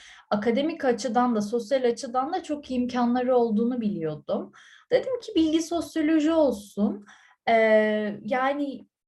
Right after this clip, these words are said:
açıkçası çok bilerek değil, böyle, e, atladım biraz havuza diyelim.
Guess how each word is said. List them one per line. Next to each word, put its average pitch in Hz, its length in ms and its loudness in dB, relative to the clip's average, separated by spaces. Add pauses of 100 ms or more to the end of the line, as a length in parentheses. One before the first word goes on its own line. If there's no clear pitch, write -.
(140)
açıkçası 320 680 -6
çok - 500 -2 (160)
bilerek 294 720 4
değil, 381 340 4
böyle, 349 240 4
e, 277 680 -2
atladım 285 600 0
biraz 196 300 4
havuza 170 500 -4
diyelim. 170 420 0